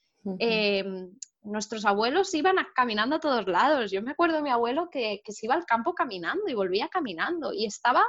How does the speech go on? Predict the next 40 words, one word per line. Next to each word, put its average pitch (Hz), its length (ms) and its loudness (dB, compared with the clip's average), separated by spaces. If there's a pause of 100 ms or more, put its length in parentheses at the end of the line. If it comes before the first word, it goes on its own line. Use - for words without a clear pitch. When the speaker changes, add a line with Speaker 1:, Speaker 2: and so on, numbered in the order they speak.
(140)
Speaker 2:
como 240 180 -4
un 311 80 0
roble. 311 460 0 (380)
Y 233 100 0
hoy 302 100 6
Speaker 1:
Ujú. 359 80 4
Speaker 2:
en 359 60 4
día, 381 280 8 (300)
pues - 300 -10
una 311 140 0
persona 359 300 0
joven 339 300 0
es - 260 -10 (180)
incapaz 277 460 4
de 392 80 0
caminar 214 420 0
dos 330 180 -6
horas 311 200 0
seguidas 220 460 -2
porque 208 260 -6
se - 140 -8
ahoga. 170 440 0 (420)
O 196 60 -4
Speaker 1:
Ujú. 190 260 -4
Speaker 2:
pues 196 200 0
ya 220 140 4
solo 339 300 2
eso, 247 640 -4 (460)
¿no? 202 360 -4
Eso 214 200 -4
ya 339 180 0
es - 140 -6
un 233 100 -6
beneficio 196 500 -2
físico 156 680 -10
muy 190 180 -6
grande. 165 520 -4 (300)
Speaker 1:
Mm. 180 200 -10 (960)
Speaker 2:
Y 202 120 -2
luego, 185 520 2